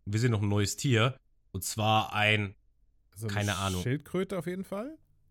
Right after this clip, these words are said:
Speaker 1: Eine Schildkröte?
Speaker 2: Aber
Speaker 1: Hat einen Schildkrötenpanzer? So
Speaker 2: aber keine Ahnung, was das andere sein soll. Das ist ja riesig irgendwie.
Speaker 1: Also die Kuh, die Farbe und sowas ist von der Kuh.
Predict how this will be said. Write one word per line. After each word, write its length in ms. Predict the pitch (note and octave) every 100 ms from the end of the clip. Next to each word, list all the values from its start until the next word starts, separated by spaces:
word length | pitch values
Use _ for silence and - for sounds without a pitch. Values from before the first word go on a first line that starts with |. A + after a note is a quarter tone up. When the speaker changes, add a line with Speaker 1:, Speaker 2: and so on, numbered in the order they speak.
| _ -
Speaker 1:
Eine 140 | F#2+
Schildkröte? 680 | - B2 F3 - F#3 G#3 G#3+
Speaker 2:
Aber 60 | E3+
Speaker 1:
Hat 80 | -
einen 60 |
Schildkrötenpanzer? 920 | - D3+ F3 G3 F#3+ - G#3 G#3 A3+
So 180 | F#3+ C#3+ -
Speaker 2:
aber 300 | - G#2 G#2
keine 380 | - A#2 A#2+ F#2+
Ahnung, 260 | B2 A#2+
was 180 | A#2 -
das 140 | B2+
andere 280 | - B2 B2
sein 280 | A2 A#2+ A#2+
soll. 140 | A#2
Das 100 | A2
ist 160 | A#2 A2+
ja 80 | A#2+
riesig 680 | A#2 D3 D#3 B2+ B2 - -
irgendwie. 400 | A#2+ A#2 A2+ A2+
Speaker 1:
Also 220 | A#2 A#2
die 120 | A2
Kuh, 160 | - A#2
die 180 | A#2 A#2
Farbe 560 | - A#2+ E3+ G3 G3+ G3
und 120 | F3+
sowas 240 | F#3 F#3
ist 120 | C#3+
von 140 | - B2+
der 100 | A2
Kuh. 520 | - - F3 B3